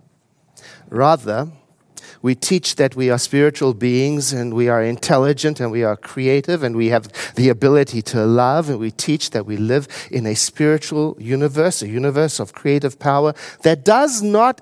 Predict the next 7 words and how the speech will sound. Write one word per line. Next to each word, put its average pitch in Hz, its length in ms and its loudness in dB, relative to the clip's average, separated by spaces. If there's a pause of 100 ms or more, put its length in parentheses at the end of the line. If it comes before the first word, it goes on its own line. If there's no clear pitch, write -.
answer 208 460 2
prayers 175 880 2
in 170 180 2
the 165 100 0
conventional 175 760 0
sense. 202 640 0 (2250)
Rather, 135 580 -2